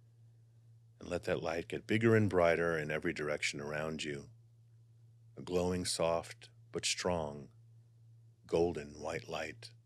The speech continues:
three to four to five feet around you, top to bottom,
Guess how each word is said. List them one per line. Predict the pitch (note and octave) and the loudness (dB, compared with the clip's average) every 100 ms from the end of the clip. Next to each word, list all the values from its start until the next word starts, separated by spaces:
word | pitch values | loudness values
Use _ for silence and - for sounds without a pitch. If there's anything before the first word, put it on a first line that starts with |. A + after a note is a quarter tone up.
| - - - | -20 -20 -8
three | G2+ G2 | -2 -2
to | F#2 | -2
four | - F2 E2+ | -4 -4 -4
to | |
five | - F2 E2+ | -2 -2 -2
feet | - E2+ | -4 -6
around | D#2+ D#2+ D#2+ - | -6 -8 -8 -8
you, | D2 D2+ - - - _ - | -10 -14 -18 -20 -20 _ -6
top | - F2+ | 0 0
to | - | 0
bottom, | D#2 D#2 D#2 D2+ | -2 -2 -2 -6